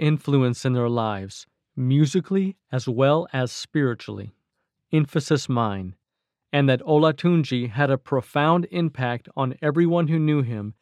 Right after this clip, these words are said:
and everyone who had been touched by his love for the drum and the African culture that nurtured that love.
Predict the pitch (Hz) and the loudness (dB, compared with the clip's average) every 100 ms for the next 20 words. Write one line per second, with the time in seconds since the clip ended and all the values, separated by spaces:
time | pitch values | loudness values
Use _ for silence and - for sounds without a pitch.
0 | _ - 135 127 151 151 156 156 160 135 | _ -8 -6 -4 -2 2 2 2 0 0
1 | 143 135 123 120 113 - 147 - - 123 | 0 0 -2 -4 -6 -4 -4 -4 -4 -2
2 | 120 113 123 131 139 - 127 127 120 117 | -2 -4 -2 0 0 -4 -4 -4 -4 -4
3 | 110 104 - _ - 135 127 123 143 139 | -4 -6 -12 _ -4 -2 -2 -4 -2 -2
4 | 151 143 160 143 - 151 135 - 113 110 | 0 0 0 -2 0 0 0 0 -2 -2
5 | 120 127 127 135 - 151 135 131 127 113 | -4 -2 0 0 0 0 0 -2 -2 -4
6 | 107 98 | -4 -8